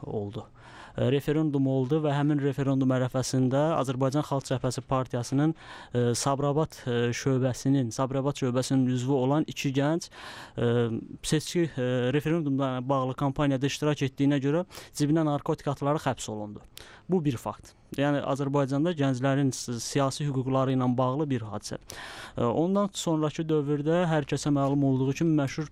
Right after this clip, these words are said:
bir terror hadisəsi baş verdi aprel ayında və ondan, e, on gün sonra Azərbaycan hakimiyyəti həmin gənclərin qanının üzərindən adlayaraq,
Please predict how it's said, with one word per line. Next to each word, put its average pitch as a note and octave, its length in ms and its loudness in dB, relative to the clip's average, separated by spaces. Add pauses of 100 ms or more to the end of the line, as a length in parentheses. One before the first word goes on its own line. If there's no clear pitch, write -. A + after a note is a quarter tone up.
bir C3 160 0
terror C3+ 320 0
hadisəsi B2+ 460 0
baş C3 240 0
verdi C3 320 0
aprel C3 400 0
ayında B2 400 2 (480)
və D3+ 320 2 (100)
ondan, D#3 520 2
e, C3+ 120 0 (160)
on D#3+ 240 0
gün C3+ 240 0
sonra D3+ 540 2 (340)
Azərbaycan C#3 560 0
hakimiyyəti C3+ 720 2
həmin C#3 320 2
gənclərin C3 520 0
qanının C#3 360 4
üzərindən C3+ 480 4
adlayaraq, C#3+ 640 2